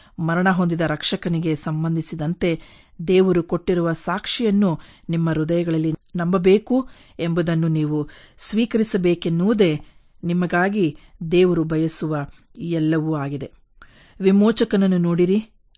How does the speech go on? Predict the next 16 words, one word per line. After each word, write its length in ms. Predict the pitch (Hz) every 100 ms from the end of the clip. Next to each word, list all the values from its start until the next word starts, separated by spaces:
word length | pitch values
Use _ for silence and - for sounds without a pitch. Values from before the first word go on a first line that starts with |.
| -
ಆಗ 200 | 180 170
ನೀವು 480 | 175 170 156 156 156 - _ _ - 165 _ _ 180
ಜೀವಿಸುವಿರಿ" 720 | 165 170 147 - 147 139 - _ _ _ -
ಎಂದು 280 | 180 165 170
ದೇವರು 320 | 196 247 190
ಹೇಳುತ್ತಾನೆ. 640 | 156 151 143 143 123 - - _ _ _ _ _ _ -
ಆತನ 320 | 190 208 202
ಮೇಲೆ 260 | 202 208 214
ನಂಬಿಕೆ 460 | 208 233 269 190
ಇಡಿರಿ, 340 | 160 156 165 - - - 170
ದೇವರು 280 | 185 202 202
ನಿಮ್ಮನ್ನು 460 | 185 170 160 156
ಸ್ವಸ್ಥ 360 | 147 151 - 180
ಮಾಡುವನು, 720 | 170 156 147 143 143 - _ _ _ _ -
ಪಾಪದ 360 | 202 220 240
ವಿಷದಿಂದ 560 | 220 196 - 180 170